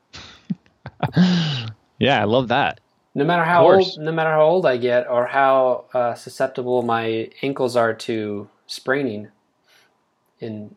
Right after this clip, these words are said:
Speaker 2: public places, I'll still go.
Speaker 1: <sighs> Yeah, as long as I'm able.
Speaker 2: Yeah.
Speaker 1: The, the, uh, what is it? The spirit is willing, but the body is weak.
Speaker 2: <laughs>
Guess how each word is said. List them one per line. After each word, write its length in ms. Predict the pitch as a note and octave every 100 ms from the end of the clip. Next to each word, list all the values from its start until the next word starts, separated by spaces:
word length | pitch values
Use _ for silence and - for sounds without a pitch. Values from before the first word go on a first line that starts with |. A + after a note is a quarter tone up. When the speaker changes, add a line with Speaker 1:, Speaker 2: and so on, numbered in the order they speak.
| _
Speaker 2:
public 340 | - B2 A2+ -
places, 480 | A#2+ A#2+ A2 G2
I'll 140 | G#2+ G#2+
still 240 | - A#2
go. 300 | A2 A#2+ G2+ _ _ _ _ _ _ _ _ _ _ _ _ _ _ _ _ - - - - - _ _ _ _
Speaker 1:
<sighs> 100 | - - - - - - - - _ _ _ _ _ _ _
Yeah, 200 | - D3
as 140 | C3+ B2
long 160 | C3+
as 100 | C#3+
I'm 140 | C#3 D3
able. 340 | D3+ C3 B2 _ _ _ _ _ -
Speaker 2:
Yeah. 200 | B2 G#2+ _ _ _ _ _ _ _ _ _
Speaker 1:
The, 180 | C#3 C3
the, 400 | - B2+ B2 B2
uh, 240 | B2 A#2 A2 A2 _ _ _ _ _ _ _ _ - _ _ _ _ _ _ _
what 180 | C#3+
is 120 | C#3 A#2
it? 100 | G2
The 100 | A#2
spirit 540 | - - C#3+ D3 A2+
is 160 | C3 B2
willing, 460 | C3 C3+ C#3 B2+ _ _ _ _ _ _
but 120 | -
the 80 | -
body 260 | A2+ B2 B2+
is 160 | A2+
weak. 440 | A#2 B2 C#3+ - - - -
Speaker 2:
<laughs> 20 | D#3+